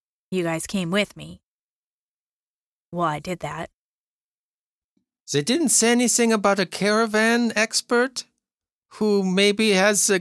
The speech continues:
Speaker 2: uh, an affinity for the, the breaded materials?
Speaker 1: There was nothing specific in the,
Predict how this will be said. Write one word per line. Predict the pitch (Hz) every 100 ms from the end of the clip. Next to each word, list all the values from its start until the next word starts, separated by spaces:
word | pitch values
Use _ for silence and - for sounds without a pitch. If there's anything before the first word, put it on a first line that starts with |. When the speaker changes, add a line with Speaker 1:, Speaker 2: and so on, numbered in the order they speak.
| 190
Speaker 2:
uh, | - 156 -
an | 170 160
affinity | - 214 220 214 220
for | 196 202 180 175
the, | 143 170 170 151 - _ -
the | 139 143 143 143 139
breaded | 147 143 170 214 233 214
materials? | 196 214 226 226 233 240 247 311 - - _ _ _ _
Speaker 1:
There | 285 285
was | 277 294
nothing | 269 277 320 339 - 415 427
specific | 427 - - - - _ _ _ - 269 - - - 311 - 330 311
in | 285 285 285
the, | 277